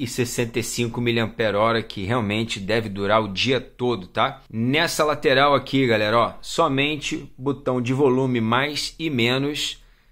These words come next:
Aqui embaixo, a gavetinha pra você inserir os seus dois sim cards, ou então um sim card e um cartão de memória. Carregamento e transferência de dados, U S B tipo C,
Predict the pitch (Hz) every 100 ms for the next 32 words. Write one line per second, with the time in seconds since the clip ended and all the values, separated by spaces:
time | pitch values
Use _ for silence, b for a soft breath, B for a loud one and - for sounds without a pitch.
0 | _ - 139 - 147 113 120 113 - -
1 | 90 b b - 175 185 170 151 - 147
2 | 151 156 135 127 127 - 127 117 127 110
3 | 117 113 - 113 101 131 151 - 135 131
4 | 135 147 131 120 117 117 117 120 - 185
5 | - 165 139 156 156 143 139 127 123 120
6 | 127 156 143 160 165 170 - 185 180 175
7 | 143 160 147 - 151 - 143 123 131 110
8 | 127 131 113 127 - 117 104 117 135 -
9 | 156 - 139 147